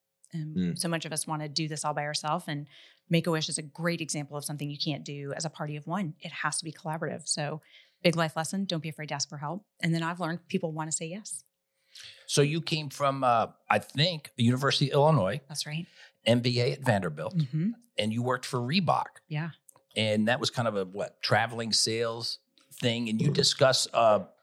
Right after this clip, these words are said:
Speaker 3: you know, there's generational changes for women in leadership
Speaker 1: Yeah.
Speaker 3: now. You fought through the whole hard,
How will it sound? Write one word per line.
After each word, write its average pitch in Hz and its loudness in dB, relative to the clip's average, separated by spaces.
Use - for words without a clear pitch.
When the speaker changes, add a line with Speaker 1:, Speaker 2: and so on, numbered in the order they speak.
Speaker 3:
you - -16
know, 139 0
there's 127 2
generational 127 6
changes 123 2
for - 2
women 113 2
in 98 0
leadership 117 0
Speaker 1:
Yeah. 156 -2
Speaker 3:
now. 107 2
You - 6
fought - 4
through 123 8
the 98 6
whole 117 2
hard, 123 6